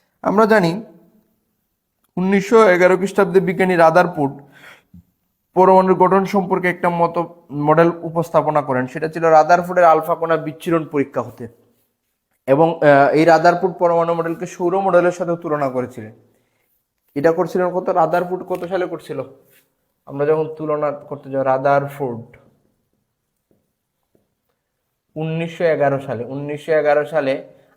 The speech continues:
আলফা কণা বিচ্ছুরণ পরীক্ষা নামে একটা পরীক্ষার মাধ্যমে সে, আহ, এই পরমাণুর মডেল গঠন ব্যাখ্যা দেন এবং এটাকে উনি সৌরজগতের সাথে তুলনা করছেন,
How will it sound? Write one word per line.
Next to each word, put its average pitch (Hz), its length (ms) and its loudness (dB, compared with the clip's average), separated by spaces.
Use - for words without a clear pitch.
আলফা 165 400 0
কণা 185 240 0
বিচ্ছুরণ 165 480 -4
পরীক্ষা 160 320 -2
নামে 151 180 -2
একটা 147 160 -8
পরীক্ষার 147 460 -8
মাধ্যমে 143 440 -8
সে, - 340 -10
আহ, 120 600 0
এই 135 140 -6
পরমাণুর 147 500 0
মডেল 139 380 0
গঠন 135 360 -2
ব্যাখ্যা 127 320 0
দেন 107 120 -12
এবং 147 260 -6
এটাকে 151 200 -4
উনি 156 120 -6
সৌরজগতের 175 640 -4
সাথে 165 240 -12
তুলনা 135 320 -8
করছেন, 113 300 -16